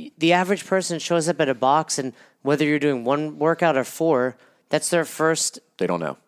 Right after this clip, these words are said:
Speaker 1: ex-, exposure to CrossFit.
Speaker 2: So you have to start getting in the mindset of competing or trying to at least try to meet the expectations from an amenities standpoint, because that stuff is going to matter as everything evolves, as more people start doing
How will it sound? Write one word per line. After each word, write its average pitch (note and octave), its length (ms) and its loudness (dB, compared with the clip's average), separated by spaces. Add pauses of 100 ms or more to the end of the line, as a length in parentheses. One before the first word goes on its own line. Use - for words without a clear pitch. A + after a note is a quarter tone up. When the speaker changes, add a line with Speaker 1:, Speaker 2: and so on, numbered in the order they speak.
Speaker 1:
ex-, - 280 -10
exposure D#3+ 600 0
to C3+ 120 -2
CrossFit. D#3 520 -2
Speaker 2:
So - 180 0
you G2 220 -2
have A2 440 0
to G#2+ 140 -4
start G2 480 0
getting F2+ 220 -2
in E2+ 80 -8
the E2 60 -8
mindset F2 420 -4
of E2 180 -6
competing E2 800 -10 (160)
or E2+ 160 -4
trying E2+ 400 -6
to E2+ 220 -6
at D#2 80 -8
least E2+ 400 -8
try F#2+ 100 -2
to E2+ 80 -2
meet E2 320 -10
the F2 80 -6
expectations D#2+ 680 -8
from D#2 240 -10
an D2 120 -10
amenities D2+ 500 -8
standpoint, D2+ 480 -8
because D#2 300 -10
that D#2+ 200 -4
stuff - 320 -4
is F#2 260 -2
going F2+ 220 -2
to E2+ 120 -8
matter D#2+ 360 -6
as F2 440 -2
everything E2+ 380 -4
evolves, D#2 460 -4
as E2 260 -4
more F2+ 120 -4
people E2+ 220 -8
start E2 200 -6
doing E2+ 240 -6